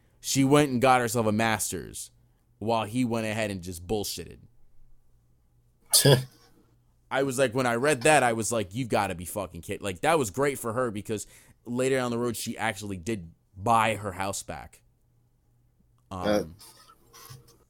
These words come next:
Speaker 1: but
Speaker 2: that's one of the best things is when the story comes full circle and like that. And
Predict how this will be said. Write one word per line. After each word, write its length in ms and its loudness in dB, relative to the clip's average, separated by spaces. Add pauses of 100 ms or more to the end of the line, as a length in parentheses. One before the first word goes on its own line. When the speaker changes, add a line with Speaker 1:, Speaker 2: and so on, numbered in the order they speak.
(160)
Speaker 1:
but 100 -2
Speaker 2:
that's 220 8
one 100 10
of 60 8
the 60 6
best 240 8
things 300 6
is 160 4
when 400 6
the 140 4
story 420 4
comes 240 2
full 280 2
circle 580 4
and 80 2
like 180 0
that. 280 4
And 320 0